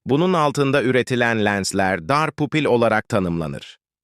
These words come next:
Şimdi göz bebeğinin ışıktaki davranışına bakalım. Oldukça küçülüyor, değil mi? Euphoria dar pupil lensler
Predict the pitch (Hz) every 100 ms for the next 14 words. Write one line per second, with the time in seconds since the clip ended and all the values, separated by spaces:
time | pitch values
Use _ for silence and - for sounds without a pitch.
0 | _ _ _ _ _ - 143 135 123 107
1 | 151 123 120 110 107 113 117 120 120 120
2 | - 151 - 123 104 104 98 95 - 98
3 | 80 78 101 92 85 _ _ _ _ -
4 | 127 135 160 165 165 139 - 156 135 95
5 | 90 165 185 101 _ _ _ _ _ 110
6 | 131 160 165 156 127 139 147 - 151 156
7 | 147 131 127 - 110 107